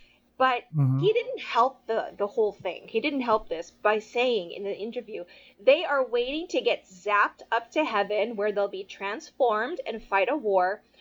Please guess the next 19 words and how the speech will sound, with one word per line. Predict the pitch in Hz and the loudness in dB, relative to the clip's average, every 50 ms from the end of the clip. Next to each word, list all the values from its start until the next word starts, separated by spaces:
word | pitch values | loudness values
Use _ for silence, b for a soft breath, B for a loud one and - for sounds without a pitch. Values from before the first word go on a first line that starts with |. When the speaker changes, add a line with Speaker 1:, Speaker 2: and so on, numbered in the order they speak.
| b b | b b
Speaker 1:
where | - 208 220 | 0 0 2
they | 208 220 214 | 2 2 0
get | 190 - 202 208 - | 0 0 -2 -2 -2
to | - 330 | -8 -14
kill | - - - - 381 392 302 240 226 240 - - | -14 -16 -12 -6 -2 0 2 2 2 2 0 0
all | 190 190 190 185 | 0 0 2 2
their | 185 170 - - | 0 -2 0 0
enemies. | 202 220 233 214 185 165 - - - - - b b b b b b - | -2 -2 -2 -6 -8 -12 -14 -16 -20 -20 -20 b b b b b b -6
The | 415 440 - - - | -4 -4 -4 0 2
only | 214 226 240 285 349 381 427 427 - | 4 4 4 2 2 0 -2 -2 -2
people | - - 320 320 320 - 339 349 330 | -4 -2 -2 -2 -2 0 -2 0 2
that | 247 202 196 - | 2 0 0 -2
may | 190 190 185 208 | -6 -4 -4 -4
be | - 240 247 | -4 -6 -10
sorry | - - - - 359 427 466 392 294 202 214 220 | -10 -8 -2 0 2 2 2 2 0 -2 0 2
are | 226 226 | 2 4
the | 226 220 220 220 208 208 202 | 2 2 0 -2 -2 2 4
parents | 190 190 185 - 160 160 151 143 135 131 | 4 6 6 6 6 4 4 2 0 -2
Speaker 2:
Mm. | - | -8